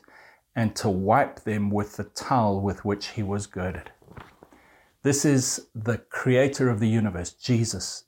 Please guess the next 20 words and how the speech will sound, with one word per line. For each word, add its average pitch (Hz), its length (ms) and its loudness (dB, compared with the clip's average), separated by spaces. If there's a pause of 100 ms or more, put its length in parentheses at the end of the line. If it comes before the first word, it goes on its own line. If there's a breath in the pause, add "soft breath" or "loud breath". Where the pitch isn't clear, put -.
"In 151 160 4
the 160 80 4
beginning 131 480 6
was 101 220 0
the 92 100 -8
Word, 127 560 2 (100)
Jesus, 117 560 -2
and 110 100 -4
the 101 80 0
Word 117 300 4
was 104 260 -2
with 110 360 0
God, 135 300 0 (300 loud breath)
and 104 160 -2
the 101 60 -2
Word 113 320 2
was 110 600 4
God. 101 420 -2 (480 loud breath)
By 139 220 4
him 131 400 2